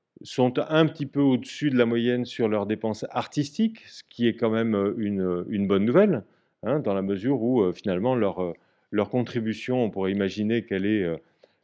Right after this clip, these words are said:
une contribution, euh, enfin, dans ce qui a été dit, euh, tout à l'heure, très bien, sur, euh,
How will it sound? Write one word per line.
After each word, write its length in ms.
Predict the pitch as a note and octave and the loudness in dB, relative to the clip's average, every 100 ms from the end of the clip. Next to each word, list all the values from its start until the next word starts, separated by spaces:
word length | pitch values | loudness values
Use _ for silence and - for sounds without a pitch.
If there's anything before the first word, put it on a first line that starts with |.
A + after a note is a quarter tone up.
| - | -6
une 160 | G#2 G2+ | -4 -2
contribution, 960 | A2 - G#2 G#2+ G2+ B2 A#2 A2+ F#2+ | -4 -4 -4 -4 -4 -2 0 0 -2
euh, 80 | F2 - _ _ _ _ | -2 -6 _ _ _ _
enfin, 320 | - F#2+ E2+ | -12 -6 -6
dans 480 | E2+ F#2 G2+ G2 F#2+ | -4 -4 -4 -8 -10
ce 120 | - | -4
qui 60 | G2 | -2
a 40 | |
été 220 | F2+ G2 | 0 -2
dit, 260 | G2 A#2 A2 | -4 -4 -4
euh, 240 | F2+ F2+ | -2 -4
tout 160 | E2+ G2+ | -8 -6
à 80 | A#2 | -2
l'heure, 180 | C#3 B2+ | -2 -4
très 160 | - | -6
bien, 340 | G#2 C#3 C3+ A#2 | -4 -2 -2 -4
sur, 360 | - G#2 F2+ | -6 -6 -2
euh, 160 | F2 E2+ | -4 -4